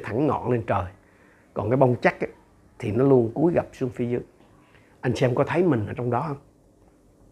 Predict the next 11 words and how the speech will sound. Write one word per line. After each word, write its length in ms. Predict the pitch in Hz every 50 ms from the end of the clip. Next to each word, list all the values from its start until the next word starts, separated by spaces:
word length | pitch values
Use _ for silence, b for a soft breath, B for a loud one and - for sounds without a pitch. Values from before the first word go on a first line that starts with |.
| _ _
Đang 200 | - 131 131 131
chĩa 220 | - - 104 123 151
lên 240 | 170 160 143 123 110 101 - _ _ _ _
hay 160 | - - 127
là 100 | 117 110
đang 220 | 101 110 120 117 110
cúi 220 | - 143 165 175
xuống 300 | 170 - 170 170 180 170 -
trước 160 | - 147 -
mặt 120 | - 165 - _
Chúa? 120 | - -